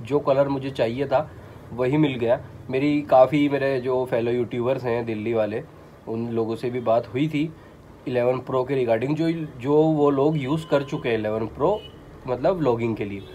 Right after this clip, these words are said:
तो उन्होंने भी उस phone को ज़्यादा अच्छा बताया। तो वही अपन लेने चल रहे हैं, तो आप लोगों को भी दिखाते हैं। और phone मैंने तो देख ही लिया है, बहुत ही अच्छी condition है। एक बार आपको condition भी shop पे चल के दिखाते हैं और इन,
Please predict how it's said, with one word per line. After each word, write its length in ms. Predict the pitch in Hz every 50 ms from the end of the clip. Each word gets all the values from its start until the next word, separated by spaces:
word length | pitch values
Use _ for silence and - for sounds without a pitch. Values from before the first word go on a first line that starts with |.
| - - - - - -
तो 120 | 131 123
उन्होंने 300 | 123 120 127 127 135 139 139
भी 100 | 139 151
उस 300 | 143 139 143 135 - -
phone 200 | 147 131 127 127
को 100 | 135 135
ज़्यादा 240 | 120 120 117 120 127
अच्छा 220 | 123 - - 131
बताया। 340 | 120 117 - 113 110 113 135 160 - - - - - - - - - - - - -
तो 100 | 147 139 139 139 135 135 135 131 127
वही 220 | 127 131 139 151
अपन 180 | 151 143 156 143
लेने 240 | 131 123 117 117 135
चल 200 | - - 127 123
रहे 160 | 127 139 147
हैं, 220 | 156 160 - - - - - - - - - - - - - - -
तो 320 | - 127 127 127 127 127 131
आप 220 | - 123 123 123 143
लोगों 200 | 147 139 143 143
को 80 | 151
भी 100 | 147 156
दिखाते 340 | 147 139 147 135 135 - 160
हैं। 220 | 175 185 170 135 - -
और 360 | - 127 123 123 123 127 139 - -
phone 180 | - 147 156 156
मैंने 220 | 147 135 135 143 147
तो 100 | 151 147
देख 200 | 135 123 117 -
ही 60 | 151
लिया 220 | 143 139 127 123 139
है, 120 | 160 123 - - -
बहुत 280 | 117 123 135 143 143 165
ही 40 | 156
अच्छी 220 | 139 156 - 156
condition 400 | 143 135 123 120 123 - 127 123
है। 80 | 147 170 - - - - - - - 120
एक 80 | 110 117
बार 120 | 123 123
आपको 240 | 123 123 - - -
condition 460 | - 139 120 113 117 120 110 139 127
भी 80 | 131 135
shop 240 | 139 139 117 113 -
पे 60 | 131
चल 180 | 117 131 120 117
के 100 | 127 123
दिखाते 340 | 123 117 127 117 117 139
हैं 120 | 147 165 165 - - - - - - - - - -
और 380 | - 123 123 123 127 131 139 160 165 - - - - - 170
इन, 260 | 165 180 196 202